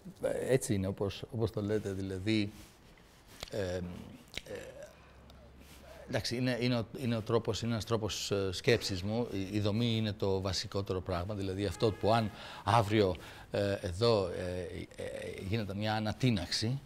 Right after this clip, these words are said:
αυτό που θα έμενε <laughs> είναι, ε, αυτά, η, τα τοιχεία, οι πλάκες, η σκάλα, έτσι, όλα τα άλλα μπορεί να εξαφανιζόντουσαν.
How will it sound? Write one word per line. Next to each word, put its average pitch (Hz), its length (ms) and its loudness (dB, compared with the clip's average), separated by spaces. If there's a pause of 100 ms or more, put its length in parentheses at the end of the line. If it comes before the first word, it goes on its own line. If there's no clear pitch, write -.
(340)
αυτό - 220 0
που 117 100 -2
θα 123 160 4
έμενε 107 540 4 (540)
<laughs> - 560 -2
είναι, 131 440 6 (460)
ε, 113 260 6
αυτά, 107 400 6
η, 107 420 4
τα 117 100 2
τοιχεία, 123 760 4 (240)
οι 113 40 -6 (100)
πλάκες, 113 680 4 (240)
η - 20 -8
σκάλα, 113 720 4 (320)
έτσι, 123 200 0
όλα 147 240 10
τα 131 100 2
άλλα 139 200 4 (180)
μπορεί 117 200 4
να 120 60 2
εξαφανιζόντουσαν. 104 840 2